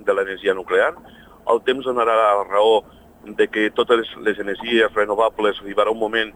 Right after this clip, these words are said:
que serà la pompolla, igual que ha sigut la pompolla immobiliària. L'energia, eh, nuclear, eh, és més barata, i en quan és més barata,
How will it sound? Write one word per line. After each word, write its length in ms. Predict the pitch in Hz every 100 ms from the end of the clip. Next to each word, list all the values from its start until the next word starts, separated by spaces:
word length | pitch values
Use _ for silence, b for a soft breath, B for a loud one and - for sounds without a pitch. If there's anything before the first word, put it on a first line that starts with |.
| B B B -
que 100 | 107
serà 420 | 117 107 107 104 -
la 140 | 107 110
pompolla, 500 | 110 104 120 113 107
igual 220 | 113 107
que 80 | 101
ha 60 |
sigut 160 | 107 107
la 100 | 101
pompolla 340 | 98 104 110
immobiliària. 600 | 101 95 95 110 113 123 151 B B B
L'energia, 840 | - 110 110 110 139 127 113 104 101
eh, 160 | 104 104
nuclear, 400 | 104 107 113 110 95 B B B -
eh, 360 | 110 107 104 -
és 240 | - 143 -
més 220 | 117 104
barata, 420 | 101 95 95 135 147
i 100 | 131
en 60 | 101
quan 200 | 107 101
és 140 | 92
més 200 | 113 123
barata, 480 | 110 107 104 107 101